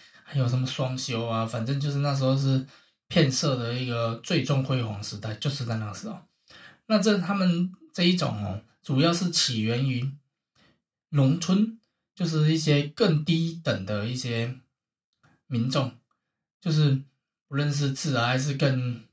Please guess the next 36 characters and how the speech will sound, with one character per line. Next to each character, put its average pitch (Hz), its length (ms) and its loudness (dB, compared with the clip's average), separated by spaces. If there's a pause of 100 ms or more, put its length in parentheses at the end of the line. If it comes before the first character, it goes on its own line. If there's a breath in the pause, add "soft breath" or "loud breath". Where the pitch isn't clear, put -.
(560)
迷 123 240 2
信 135 400 0 (520)
的 120 100 -6
那 117 160 -2
一 120 60 -4
些， 117 280 -6
从 127 220 -6
那 135 120 0
边 131 180 -2
衍 104 160 -4
生 113 160 -8
出 107 140 -8
来 101 140 -6
的。 110 200 -12 (1600 loud breath)
所 208 180 0
以 175 180 4
不 175 120 0
管 135 180 2
是 151 100 0
佛 131 280 -2
教 127 340 -2
还 117 140 -6
是 123 260 -2
这 120 140 -4
个 107 320 -2
瑜 107 160 -2
伽 113 240 -4
还 110 140 -4
是 117 300 -8
各 135 180 -6
种 101 120 -8
派 117 180 -6
系， 110 340 -8 (320 soft breath)
其 160 160 0
实 151 400 2 (500 loud breath)
在 151 480 2